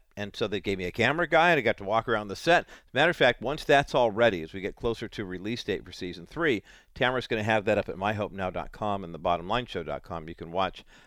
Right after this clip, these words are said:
my little mini documentary that we made uh, with my camera guy, Silas, who did a fantastic job, and of course, Tamara doing the final, uh, post-production on this. It's, it's gonna be really great.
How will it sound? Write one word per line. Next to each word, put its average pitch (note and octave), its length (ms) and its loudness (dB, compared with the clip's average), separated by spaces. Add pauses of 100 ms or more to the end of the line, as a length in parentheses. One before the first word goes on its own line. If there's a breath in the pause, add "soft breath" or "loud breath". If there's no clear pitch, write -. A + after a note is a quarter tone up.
(120)
my G2+ 160 -2
little G2 220 -4
mini A#2+ 260 -2
documentary G#2+ 640 2
that D#2+ 140 -8
we E2+ 100 -10
made E2 320 -10 (420 soft breath)
uh, E2+ 420 0
with E2+ 160 -8
my F2+ 180 -6 (160)
camera D#3+ 300 2
guy, B2 220 6
Silas, C#3 520 4
who A2 80 -8
did G2 160 -4
a F2 60 -8
fantastic G#2+ 600 -4
job, G#2 260 2
and F#2 80 -12
of F2 60 -14
course, F#2 200 -10
Tamara G#2+ 360 -6
doing F2+ 180 -10
the F2 80 -10
final, G2+ 420 -2 (360 soft breath)
uh, E2 280 -2 (120)
post-production F2 680 -6
on E2 200 -10
this. F2 200 -8
It's, - 200 -12
it's F#2 180 -12
gonna F2+ 180 -8
be F2 160 -6
really F2 280 -6
great. F2 300 -4